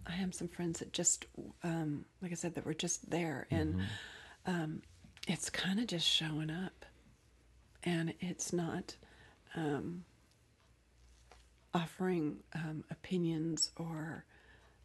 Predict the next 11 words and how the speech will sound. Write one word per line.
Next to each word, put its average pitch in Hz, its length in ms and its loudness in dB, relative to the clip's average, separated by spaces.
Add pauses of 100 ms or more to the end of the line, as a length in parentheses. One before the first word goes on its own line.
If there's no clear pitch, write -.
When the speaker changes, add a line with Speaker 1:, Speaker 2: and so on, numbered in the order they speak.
(160)
Speaker 1:
um, 165 440 -2 (3000)
I 185 60 0
guess 233 280 0
just - 240 -2
not, 170 200 0
it's 180 280 2
just 208 420 0
being 185 400 8
there, 127 340 4
Speaker 2:
Mm-hmm. 87 300 6
Speaker 1:
right? 185 320 4